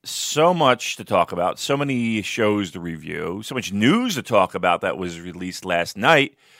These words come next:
um, in regards to the New Japan Cup.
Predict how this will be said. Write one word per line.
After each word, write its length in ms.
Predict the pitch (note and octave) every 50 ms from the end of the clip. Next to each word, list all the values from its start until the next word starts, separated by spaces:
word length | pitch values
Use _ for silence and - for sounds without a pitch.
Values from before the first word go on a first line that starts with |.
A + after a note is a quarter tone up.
| _ _ _ _ _ _ _ -
um, 580 | F2+ F2 F2 E2+ F2 E2+ E2+ F2 E2+ F2 E2+ - _ - -
in 200 | - F2 F2 E2+
regards 580 | E2 E2 D#2 D#2 F2+ F2 F2 E2+ E2+ D#2 - - -
to 180 | - G2 E2+
the 80 | D#2 E2
New 140 | D#2+ D#2+ D#2+
Japan 340 | D2+ - - - D2 D2+ -
Cup. 380 | - - - F#3 - - _